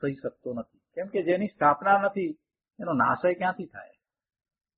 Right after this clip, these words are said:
કાંઈ આ પુસ્તકોને અને શાસ્ત્રોને બાળી નાખવાથી કે મંદિરોને, જૈન મંદિરોને તોડી નાખવાથી કાંઈ જૈન દર્શનનો નાશ થાય?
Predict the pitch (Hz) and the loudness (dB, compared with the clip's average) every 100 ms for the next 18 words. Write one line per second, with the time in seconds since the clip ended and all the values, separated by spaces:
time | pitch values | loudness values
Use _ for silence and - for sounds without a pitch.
0 | _ - 147 151 - - _ - - 151 | _ -4 0 2 2 0 _ -20 -6 -4
1 | 151 156 160 156 135 117 - 147 151 156 | -2 -2 -2 -2 2 2 2 -2 -2 2
2 | 127 139 147 139 143 139 147 151 120 123 | 4 4 4 2 2 0 -2 -6 -4 -4
3 | 131 143 147 147 143 117 110 135 135 131 | -4 -2 0 -2 -2 -4 -4 -4 -4 -6
4 | 131 139 147 139 110 135 143 139 - 143 | -6 -6 -6 -8 -8 -4 -2 0 0 -2
5 | 143 143 127 110 131 135 120 _ _ _ | -2 -4 -4 -2 -2 -4 -8 _ _ _
6 | _ _ _ 101 - 156 175 185 185 185 | _ _ _ -14 -8 -8 -2 0 2 0
7 | - 185 247 | 0 -6 -8